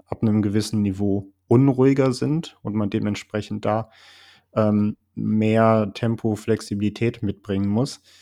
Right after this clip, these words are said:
Allerdings, und das ist halt genau der Unterschied im, im Hobbybereich, wenn wir jetzt bei uns irgendwie in, in Hamburg nach der Szene angucken, ist das halt als Event ausgelegt, wo die Leute Bestzeiten laufen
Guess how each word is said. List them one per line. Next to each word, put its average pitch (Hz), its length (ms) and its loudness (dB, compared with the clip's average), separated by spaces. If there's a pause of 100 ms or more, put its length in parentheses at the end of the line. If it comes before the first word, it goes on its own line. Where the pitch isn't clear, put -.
(220)
Allerdings, 107 760 -2 (120)
und 107 120 -6
das 101 120 -4
ist - 40 -20
halt 107 140 -4
genau 104 220 -2
der 104 100 0
Unterschied 104 460 -6
im, 98 140 -8
im 98 300 -8
Hobbybereich, 110 800 2
wenn 101 120 -8
wir 98 60 -6
jetzt 98 200 -12
bei - 60 -12
uns 98 260 -10
irgendwie 95 320 -10
in, 101 260 -8
in 101 140 -4
Hamburg 104 360 -2
nach - 180 -2
der 101 140 -6
Szene 117 320 0
angucken, 110 380 -4
ist 104 220 -8
das - 160 -8
halt 107 160 -4
als 95 200 -6
Event 104 380 0
ausgelegt, 107 480 -6
wo 104 80 -4
die 101 80 -2
Leute 101 240 -4
Bestzeiten 101 560 -4
laufen 101 440 -4